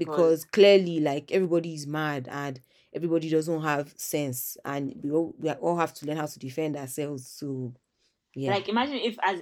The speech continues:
Speaker 2: as he punched her, she just gave him one nice tease.
Speaker 1: One
Speaker 2: Well,
Speaker 1: shock.
Speaker 2: hmm.
Speaker 1: Well, just
Speaker 2: In his life,
Speaker 1: he will
Speaker 2: won't try
Speaker 1: never.
Speaker 2: it again.
Speaker 1: I swear.
Speaker 2: Mm.
Speaker 1: <laughs> Like, literally in his life, he will never try it again. What a foolish, foolish idiot.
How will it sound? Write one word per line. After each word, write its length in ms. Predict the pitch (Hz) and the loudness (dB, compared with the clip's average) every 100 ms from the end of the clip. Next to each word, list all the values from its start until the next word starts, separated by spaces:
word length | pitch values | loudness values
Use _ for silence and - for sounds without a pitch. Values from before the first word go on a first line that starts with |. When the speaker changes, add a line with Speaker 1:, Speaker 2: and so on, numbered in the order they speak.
| - | -4
Speaker 2:
as 160 | 185 | -4
he 120 | 180 | -6
punched 280 | 170 214 214 | -6 -6 -4
her, 60 | 165 | -4
she 100 | 185 | -4
just 220 | 214 180 | -4 -2
gave 140 | 196 190 | -2 -2
him 160 | 185 | -4
one 240 | 175 185 180 | -6 -6 -2
nice 420 | 175 175 - - _ _ _ _ _ - | -2 -4 -12 -18 _ _ _ _ _ -8
tease. 160 | 214 208 | -2 2
Speaker 1:
One 60 | |
Speaker 2:
Well, 80 | 226 | 2
Speaker 1:
shock. 440 | - 196 214 190 - | 4 10 12 12 10
Speaker 2:
hmm. 80 | 180 - | -6 2
Speaker 1:
Well, 320 | 208 214 226 | 6 8 8
just 260 | 233 285 277 | 10 10 10
Speaker 2:
In 80 | 233 | 12
his 120 | 330 | 12
life, 460 | 277 233 240 190 - - _ _ | 10 4 2 0 -10 -20 _ _
Speaker 1:
he 60 | 196 | -2
will 140 | 214 | 4
Speaker 2:
won't 180 | 220 233 | 6 8
try 140 | 185 | 8
Speaker 1:
never. 80 | 165 | 6
Speaker 2:
it 20 | 180 | 2
again. 260 | 160 165 151 - | -6 -8 -6 6
Speaker 1:
I 120 | 190 | 6
swear. 360 | 208 254 226 170 - | 8 8 8 6 2
Speaker 2:
Mm. 240 | 160 320 587 605 | 6 6 6 8
Speaker 1:
<laughs> 180 | 494 294 | 8 10
Like, 240 | 277 247 | 10 10
literally 300 | 277 285 277 | 8 0 -2
in 160 | - 214 | -2 0
his 180 | 208 185 | 0 4
life, 280 | 180 190 214 | 6 6 4
he 80 | |
will 120 | 185 185 | 0 4
never 220 | 196 202 | 6 6
try 160 | - 165 | 6 2
it 140 | 160 | 2
again. 340 | 147 - 131 127 _ _ _ _ | -4 -6 -10 -10 _ _ _ _
What 180 | - 190 | -8 -6
a 60 | 143 | -8
foolish, 560 | - 156 151 151 - - | -8 -10 -10 -10 -14 -16
foolish 400 | - 185 180 - | -10 -6 -6 -6
idiot. 320 | 147 143 123 | -10 -6 -6